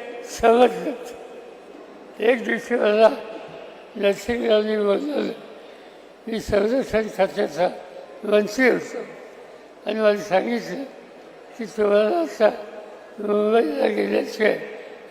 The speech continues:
गत्यंतर नाही, तुम्ही आता मुंबईला जा आणि जाऊन शपथ घ्या मुख्यमंत्री पदाची.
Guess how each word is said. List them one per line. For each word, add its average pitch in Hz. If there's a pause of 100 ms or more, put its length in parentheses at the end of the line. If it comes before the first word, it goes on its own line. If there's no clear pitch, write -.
(160)
गत्यंतर 196
नाही, 240 (1040)
तुम्ही 214
आता 208
मुंबईला 202
जा 226 (960)
आणि 196
जाऊन 220 (480)
शपथ 226
घ्या 202 (720)
मुख्यमंत्री 208
पदाची. -